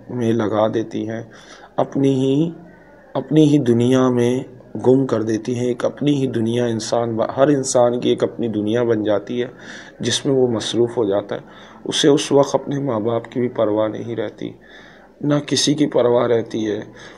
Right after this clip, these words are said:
बस मसरूफ़। हमें ऐसा रहना है कि बस कुछ आए जाए नहीं। अगर कभी मुझे, मेरे मैनेजर अक्सर मुझे कहते हैं मुझे कि अगर मुझे पाँच सौ का कहीं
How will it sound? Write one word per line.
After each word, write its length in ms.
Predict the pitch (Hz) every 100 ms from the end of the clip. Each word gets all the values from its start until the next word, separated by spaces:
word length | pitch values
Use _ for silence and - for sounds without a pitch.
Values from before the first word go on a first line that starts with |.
| -
बस 260 | - 160 -
मसरूफ़। 640 | 117 127 - 147 147 135 -
हमें 280 | 123 151
ऐसा 360 | 139 135 135 147
रहना 300 | 131 113 127
है 140 | 131 - - -
कि 80 | -
बस 220 | 139 151
कुछ 300 | - 151 151 -
आए 380 | 107 117 151 151
जाए 320 | 131 117 104 113
नहीं। 180 | 110 107 - - -
अगर 200 | 127 143
कभी 260 | 151 147
मुझे, 300 | 151 147 151 - - -
मेरे 500 | 120 127 139 135 -
मैनेजर 420 | 110 107 117 127
अक्सर 280 | 120 - 135
मुझे 240 | 123 117 113
कहते 280 | 107 104
हैं 680 | 123 - - - - - -
मुझे 340 | 110 110 117 120
कि 120 | 117 113 110 113 107 - - - -
अगर 220 | 120 127
मुझे 200 | 135 143
पाँच 280 | 143 120 113
सौ 200 | - 156
का 120 | 151 139
कहीं 380 | 131 131 139